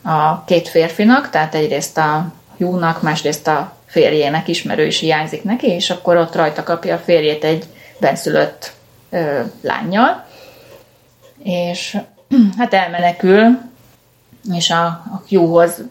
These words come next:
megy, ahol a férfit lázas betegen találja, ápolni kezdi, utána megy a férje, hara-, megharagszik rá,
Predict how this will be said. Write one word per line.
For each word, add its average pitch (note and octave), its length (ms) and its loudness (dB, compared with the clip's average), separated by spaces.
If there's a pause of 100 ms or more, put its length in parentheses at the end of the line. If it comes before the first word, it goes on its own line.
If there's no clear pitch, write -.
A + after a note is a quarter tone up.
megy, G#3 320 2
ahol F3 320 2
a E3 400 2 (100)
férfit E3 380 -4
lázas D#3+ 320 -2
betegen E3 460 -8
találja, E3+ 360 0
ápolni E3+ 440 -4
kezdi, E3 460 -4
utána F3 360 -4
megy C#3 180 -8
a - 40 -12
férje, F#3+ 460 2
hara-, F3 420 -2
megharagszik E3+ 680 -2
rá, D#3+ 380 -2